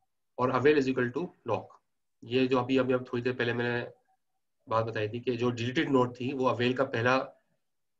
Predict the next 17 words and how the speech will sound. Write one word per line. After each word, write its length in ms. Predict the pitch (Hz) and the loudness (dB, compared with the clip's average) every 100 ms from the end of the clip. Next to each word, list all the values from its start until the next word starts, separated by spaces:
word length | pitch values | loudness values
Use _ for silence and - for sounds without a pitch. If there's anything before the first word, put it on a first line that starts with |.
| _ _ | _ _
अब 40 | 120 | -10
पहला 340 | 110 113 131 | -2 0 2
नोड 240 | 127 131 131 | 4 2 0
बन 140 | 123 | 0
जाएगी। 340 | 123 120 165 - _ _ _ _ _ _ _ | 0 -2 -6 -10 _ _ _ _ _ _ _
ये 60 | 139 | 2
lock 260 | 123 147 165 | 4 4 2
का 60 | |
मतलब 240 | 151 156 175 | 0 2 0
है 60 | |
जिस 180 | - - | -2 0
नोड 180 | 143 139 | 0 0
को 60 | |
delete 240 | 131 127 127 | -2 -2 -2
कर 140 | 104 | -6
रहे 120 | |
हो, 60 | 98 | -10